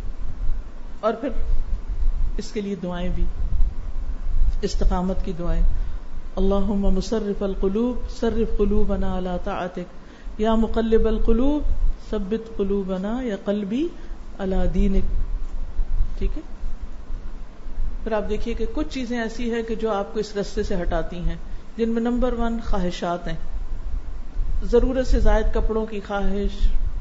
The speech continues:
دنیا کی چیزوں، سامان کی خواہش، جس کے لیے پھر انسان دنیا کی بعض اوقات چھوٹی چھوٹی نوکریاں اس لیے کرتا رہتا ہے تاکہ میں اپنی پسند کے کپڑے پہنوں،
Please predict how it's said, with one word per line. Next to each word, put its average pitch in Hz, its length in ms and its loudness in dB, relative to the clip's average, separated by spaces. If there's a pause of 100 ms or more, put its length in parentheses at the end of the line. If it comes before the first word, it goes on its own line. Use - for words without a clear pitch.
(400)
دنیا 240 260 4
کی 233 220 4
چیزوں، 214 280 2
سامان 208 460 0
کی 208 200 0
خواہش، 196 340 6
جس 247 180 4
کے 262 100 0
لیے 247 120 4
پھر 247 160 2
انسان 233 400 -2 (920)
دنیا 277 280 6
کی 277 340 4
بعض 233 220 0
اوقات 269 220 -4
چھوٹی 339 180 -2
چھوٹی 339 300 0
نوکریاں 240 440 -2
اس 247 180 -8
لیے 349 180 0
کرتا 285 300 -4
رہتا 269 240 -4
ہے 262 40 -6
تاکہ 262 260 0
میں 262 100 4
اپنی - 220 -2 (480)
پسند 359 380 0
کے 294 120 0
کپڑے 202 320 0
پہنوں، 156 240 -4